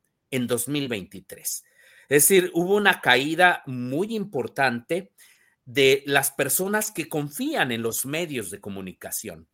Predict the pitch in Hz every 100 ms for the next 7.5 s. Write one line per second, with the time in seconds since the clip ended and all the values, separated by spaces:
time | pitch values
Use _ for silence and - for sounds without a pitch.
0 | _ _ _ _ _ - 233 269 269 233
1 | 202 175 185 180 190 170 139 131 - 156
2 | 160 156 123 117 117 - 143 156 135 139
3 | 120 135 131 131 - 131 120 110 - 143
4 | - 135 135 127 113 120 135 131 117 110
5 | 113 139 143 - 131 - _ _ _ _
6 | - 139 131 131 131 135 - - 180 196
7 | 233 214 170 147 -